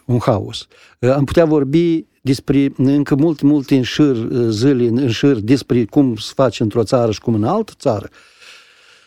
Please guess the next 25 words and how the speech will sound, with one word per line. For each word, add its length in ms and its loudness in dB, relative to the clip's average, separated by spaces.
E, 260 2
de 100 2
unde 200 2
se 140 0
iau 240 4
artiștii 560 -2
și 120 -6
când 240 2
vin 200 2
artiștii, 800 0
ca, 480 0
e, 40 -2
în, 580 -2
în 160 2
Berlin 400 2
să 140 -4
vină 440 0
teatru 320 0
de 100 0
operă 260 2
și 120 -4
balet 300 0
să 120 -6
deschidă 400 0
stagiunea 800 0